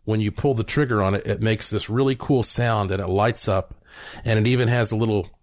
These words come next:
moving part that spins around inside. And I find that even though this is literally harmless in terms of, you know, a weapon in the traditional sense, I can use this as an actual gun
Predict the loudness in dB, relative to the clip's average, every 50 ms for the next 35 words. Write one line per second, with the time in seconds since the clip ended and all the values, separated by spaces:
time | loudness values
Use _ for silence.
0 | _ _ -2 2 4 4 4 4 4 2 0 0 0 0 0 0 -2 -4 -2 -2
1 | -2 0 0 0 2 2 2 2 2 2 2 2 2 2 0 0 0 0 0 0
2 | 0 0 0 -2 -4 -6 -14 -20 -20 _ _ _ _ _ _ _ _ _ _ _
3 | _ _ _ _ _ -14 -12 -10 -10 -10 -10 -12 -14 -16 -14 -4 -2 0 2 2
4 | 2 2 2 2 2 2 4 2 4 4 2 2 2 2 2 2 2 0 2 2
5 | 2 4 2 2 0 -4 -10 -8 0 2 4 4 6 4 4 2 2 0 -2 -6
6 | -14 _ _ _ _ _ _ _ -2 0 0 2 2 2 2 2 2 2 2 2
7 | 2 0 -2 0 0 2 2 2 2 0 -2 -2 -2 0 0 0 -2 -4 -6 -10
8 | _ _ _ _ _ -20 -18 -18 -18 -10 -4 -2 0 0 0 0 0 2 2 2
9 | 2 0 0 0 2 0 0 0 -2 -4 -4 -2 -2 -2 0 0 -2 0 2 2
10 | 2 2 0 -2 -4 -4 -6 -10 -12 -16 _ _ _ -20 -18 -18 -16 -16 -16 -18
11 | -18 -20 -20 -20 _ _ -2 0 0 2 2 0 0 2 2 2 2 0 -2 0
12 | 0 0 2 0 -2 -2 0 0 0 0 -2 -6 -14 -20 _ _ -20 -20 -20 -20
13 | -20 -20 _ -16 -16 -6 0 2 2 2 4 2 2 2 2 4 4 4 4 4
14 | 2 2 2 2 2 2 2 2 2 2 0 0 0 0 -2 0 0 0 0 -2
15 | 0 0 2 2 2 2 0 -2 -6 -8 -10 -12